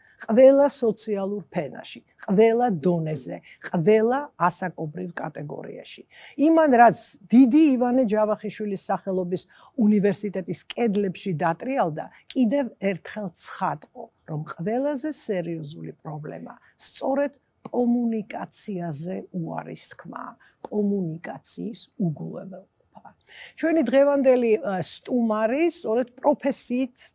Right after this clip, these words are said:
პროფესიულად არის დაკავშირებული კომუნიკაციის ხელოვნებასთან და მინდა მას გამოცდილების გაზიარება ვთხოვო.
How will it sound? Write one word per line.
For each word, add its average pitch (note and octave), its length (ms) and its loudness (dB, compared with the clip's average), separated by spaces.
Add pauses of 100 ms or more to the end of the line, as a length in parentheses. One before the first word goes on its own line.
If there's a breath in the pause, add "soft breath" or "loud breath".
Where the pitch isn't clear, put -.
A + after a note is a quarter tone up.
პროფესიულად G#3+ 920 -2
არის G3 320 -6
დაკავშირებული E3 920 -6 (300 loud breath)
კომუნიკაციის F#3+ 880 -2
ხელოვნებასთან A#3 880 -4 (260 loud breath)
და C#4+ 180 4 (160)
მინდა G#3+ 500 2
მას G3 360 -4
გამოცდილების E3+ 880 -6
გაზიარება D#3 720 -8
ვთხოვო. - 440 -10